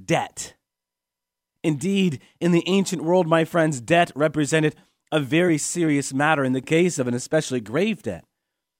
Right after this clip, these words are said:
A person could sell off one's ancestral land to pay off a creditor if you were to go to the book of Leviticus.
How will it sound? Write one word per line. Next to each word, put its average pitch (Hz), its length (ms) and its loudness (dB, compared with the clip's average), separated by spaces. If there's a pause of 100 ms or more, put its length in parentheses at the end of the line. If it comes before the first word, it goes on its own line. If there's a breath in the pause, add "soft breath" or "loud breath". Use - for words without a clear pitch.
(120)
A 123 60 -4
person 170 420 2
could 135 180 -2
sell 165 200 2
off 147 160 2
one's 151 340 0
ancestral 143 500 -2
land 151 280 0
to - 80 -6
pay 151 220 -4
off 143 180 2
a 113 60 -4
creditor 156 420 0
if 120 100 -4
you 180 80 -2
were 175 60 2
to 147 80 -2
go 143 180 2
to 135 140 -6
the 120 80 -2
book 131 160 -8
of 110 120 -8
Leviticus. 135 680 -6